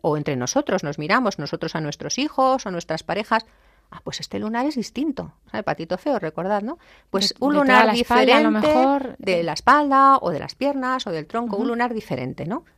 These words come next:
Speaker 1: Pues eso también sería un motivo de consulta y a veces con esto podemos salvarle la vida a una persona, ¿no? Si nos damos cuenta precisamente de que ese lunar ha cambiado.
Speaker 2: Por la diferencia precisamente, no porque sea el más feo, porque, por
Speaker 1: Claro.
Speaker 2: ejemplo, las queratosis seborreicas, que son estas verrugas así como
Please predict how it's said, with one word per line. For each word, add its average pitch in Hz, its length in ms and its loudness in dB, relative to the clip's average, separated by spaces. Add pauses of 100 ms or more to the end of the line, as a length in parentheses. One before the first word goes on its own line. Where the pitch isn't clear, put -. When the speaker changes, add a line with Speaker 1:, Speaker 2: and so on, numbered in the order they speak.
(220)
Speaker 1:
Pues 170 180 -2
eso 208 160 -4
también 208 300 0
sería 185 260 -2
un 185 40 -2
motivo 175 340 -2
de 214 120 0
consulta 190 460 -2
y 156 80 0
a 156 60 0
veces 208 300 -2 (260)
con 190 140 4
esto 220 220 2
podemos 180 340 0
salvarle 160 360 2
la 156 120 -2
vida 160 380 -2 (340)
a - 120 4
una 175 200 4
persona, 220 440 0
¿no? 254 120 0
Si 254 120 0
nos 180 160 0
damos 196 240 2
cuenta 190 320 2
precisamente 180 580 -4
de 170 100 -2
que 165 100 -4
ese 175 140 -4
lunar 156 300 0
ha 147 80 -2
cambiado. 175 480 2 (180)
Speaker 2:
Por 214 160 2
la 208 120 4
diferencia 208 420 0
precisamente, 208 640 0
no 202 100 0
porque 214 320 0
sea 196 220 -2
el 185 80 0
más 180 200 -2
feo, 285 240 4
porque, 190 240 -2
por 185 140 -2
Speaker 1:
Claro. 226 260 6
Speaker 2:
ejemplo, 175 200 0
las 175 180 -4
queratosis 190 380 -4
seborreicas, 214 680 2
que - 80 -10
son 208 120 -2
estas 202 260 -4
verrugas 190 500 -2
así 185 220 -8
como 185 340 -4